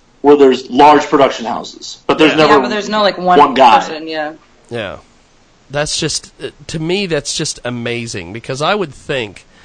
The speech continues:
Speaker 2: there's enough money being made in porn, and there's enough, uh, li-, like, like you guys were talking earlier with the,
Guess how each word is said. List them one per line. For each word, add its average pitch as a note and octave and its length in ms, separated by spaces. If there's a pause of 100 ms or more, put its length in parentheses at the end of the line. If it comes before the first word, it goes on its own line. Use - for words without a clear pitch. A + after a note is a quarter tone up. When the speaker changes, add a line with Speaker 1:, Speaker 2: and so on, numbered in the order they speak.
(260)
Speaker 2:
there's D3+ 220
enough C#3+ 500
money C#3+ 300
being B2+ 300
made B2 220
in A2+ 140
porn, A#2+ 400
and A2 100
there's A#2 220
enough, C3 460
uh, A#2+ 180
li-, B2 240
like, C#3 260
like C#3 200
you F3 80
guys D#3+ 200
were - 60
talking C#3 320
earlier C3 300
with A#2 180
the, A2 160